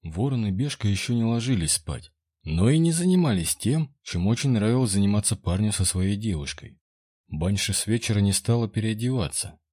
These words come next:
Она сидела на полу в позе лотоса и чистила свою катану.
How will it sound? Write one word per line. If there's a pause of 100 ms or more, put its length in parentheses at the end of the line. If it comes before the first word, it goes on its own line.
Она
сидела
на
полу
в
позе
лотоса (160)
и
чистила
свою
катану.